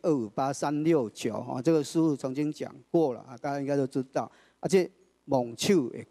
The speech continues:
龟裂裂掉了啊，左右都，左右那个木锁都龟裂掉。那像这个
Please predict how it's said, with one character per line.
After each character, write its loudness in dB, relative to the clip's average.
龟 4
裂 2
裂 4
掉 2
了 -18
啊， -16
左 2
右 2
都， -4
左 -4
右 2
那 -2
个 -4
木 0
锁 -8
都 -2
龟 0
裂 0
掉。 0
那 -4
像 0
这 -2
个 0